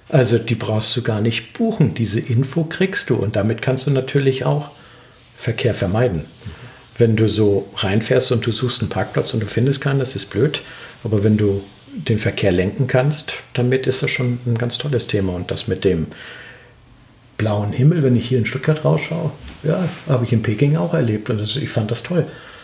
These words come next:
Also die Stadt anders zu erleben, von früher wirklich Herzrasen, Herzdruck, Kopfschmerzen ohne Ende und du konntest nicht rausgehen, also war echt platt.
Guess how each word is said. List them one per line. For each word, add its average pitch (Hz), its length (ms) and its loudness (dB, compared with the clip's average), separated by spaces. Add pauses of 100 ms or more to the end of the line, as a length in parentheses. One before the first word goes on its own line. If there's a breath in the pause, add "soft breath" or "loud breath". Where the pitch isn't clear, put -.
(580 loud breath)
Also 117 220 4
die 110 120 0
Stadt - 260 0
anders 147 300 2
zu 165 80 0
erleben, 143 300 2
von 131 340 0
früher 139 420 0
wirklich 139 340 0
Herzrasen, 123 580 -2
Herzdruck, 131 600 0
Kopfschmerzen 123 640 0
ohne 131 280 2
Ende 123 280 0
und 117 120 2
du 113 60 -2
konntest 120 280 -2
nicht 110 120 -2
rausgehen, 120 360 -2
also 107 180 -2
war 107 140 -2
echt - 220 -4
platt. 151 260 -2